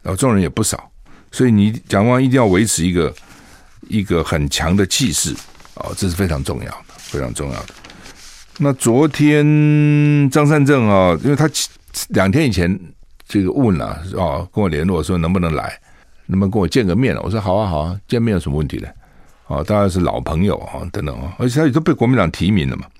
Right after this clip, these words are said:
好吧，你说征召事先没有沟通的，等等等等，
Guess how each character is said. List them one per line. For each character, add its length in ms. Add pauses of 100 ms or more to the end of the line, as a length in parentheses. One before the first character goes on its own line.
(280)
好 120
吧， 120
你 120
说 200 (140)
征 260
召 480 (240)
事 300
先 180
没 120
有 120
沟 280
通 280
的， 140
等 160
等 160
等 120
等， 100